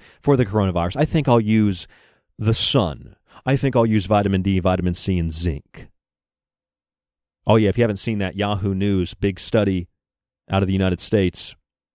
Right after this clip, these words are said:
look at that. They found sunlight destroys the virus. Although the Department of Homeland Security declined to answer questions about the findings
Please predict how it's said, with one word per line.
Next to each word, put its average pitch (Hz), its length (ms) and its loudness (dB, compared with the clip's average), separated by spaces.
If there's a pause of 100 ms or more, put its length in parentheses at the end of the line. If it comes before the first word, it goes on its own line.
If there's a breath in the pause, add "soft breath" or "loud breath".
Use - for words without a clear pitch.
(460)
look 139 100 4
at 143 40 6
that. 131 200 2
They 98 120 0
found 107 380 -2
sunlight 127 480 0
destroys 143 520 0
the 143 80 0
virus. 135 640 0 (1120)
Although 95 280 4
the 90 80 0
Department 98 360 0
of 92 60 -2
Homeland 95 320 0
Security 98 380 -2
declined 95 400 -2
to - 120 -8
answer 110 340 0
questions 92 440 -2
about 87 200 -2
the 85 60 -10
findings 92 840 -2